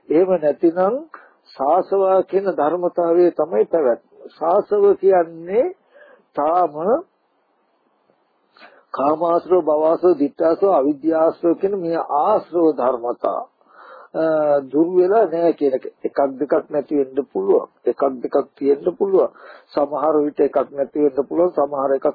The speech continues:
තියෙන්න පුළුවන්. මේ වගේ වෙනස් වෙන්න පුළුවන්. නමුත් ආශ්‍රවයන්ගෙන් කෙලෙසුන්ගෙන් මිදුණු වටපිටාවක් නෙමෙයි කියන එක. එතකොට මෙන්න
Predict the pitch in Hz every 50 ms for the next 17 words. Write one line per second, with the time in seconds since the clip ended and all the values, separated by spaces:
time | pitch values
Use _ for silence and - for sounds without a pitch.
0 | _ _ - 147 143 135 151 170 - 185 180 170 156 139 151 156 160 175 170 170
1 | 156 143 151 175 180 - - 170 170 175 - 185 - - 208 196 165 - - -
2 | - - - - - - _ _ _ 151 147 143 160 160 165 185 208 220 214 214
3 | _ _ _ _ _ - 135 151 165 175 170 - - 156 180 185 180 175 180 180
4 | 180 180 180 185 170 185 190 214 247 262 311 _ _ _ _ _ _ _ _ _
5 | _ 147 143 160 175 170 175 190 190 180 180 202 208 208 170 156 151 143 143 175
6 | 180 202 233 269 330 294 - 156 143 - - 156 - 175 - 180 175 185 202 214
7 | 202 208 170 151 143 143 139 131 - - 107 107 98 - _ - - _ _ _
8 | _ - - - 147 - - 143 131 _ - 147 190 233 277 - _ _ - -
9 | - - _ _ _ 170 151 165 190 202